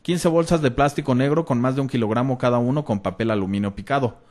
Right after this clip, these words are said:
dos tambos de doscientos litros cada uno con reactivos químicos,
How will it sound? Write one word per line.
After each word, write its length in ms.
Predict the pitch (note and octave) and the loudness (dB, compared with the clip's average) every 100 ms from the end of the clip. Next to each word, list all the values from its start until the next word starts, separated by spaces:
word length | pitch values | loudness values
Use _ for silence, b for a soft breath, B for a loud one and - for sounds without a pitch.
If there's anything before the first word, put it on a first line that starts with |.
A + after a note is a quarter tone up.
| b b | b b
dos 200 | - B2 - | 0 0 2
tambos 280 | C3+ C3+ | 2 2
de 80 | B2 | 2
doscientos 440 | G#2 G2 B2+ B2+ A#2+ | 0 0 0 2 2
litros 400 | A#2+ B2 C#3+ - | 2 0 -2 0
cada 180 | A#2+ | 2
uno 300 | A#2+ B2 C#3+ | 2 2 0
con 120 | B2+ G2+ | -2 -2
reactivos 460 | G2 - A2+ G2+ | -2 -2 -2 -2
químicos, 580 | - C#3+ C3+ - G2+ - | -4 -2 -2 -2 -6 -6